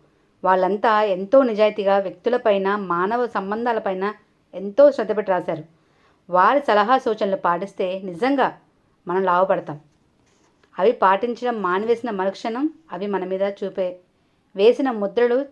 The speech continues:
చెరిగిపోవు, చెరిగిపోతాయి, పనిచేయడం మానేస్తాయి. కొన్ని సలహాలు, సందేహాలు,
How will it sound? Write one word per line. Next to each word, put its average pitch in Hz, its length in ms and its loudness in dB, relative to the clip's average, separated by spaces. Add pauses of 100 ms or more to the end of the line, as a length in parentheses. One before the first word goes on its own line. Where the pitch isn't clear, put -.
చెరిగిపోవు, 175 440 -4 (480)
చెరిగిపోతాయి, 208 500 -2 (540)
పనిచేయడం 214 460 0
మానేస్తాయి. 190 520 -2 (400)
కొన్ని 202 260 -2
సలహాలు, 214 600 -2
సందేహాలు, 196 800 -6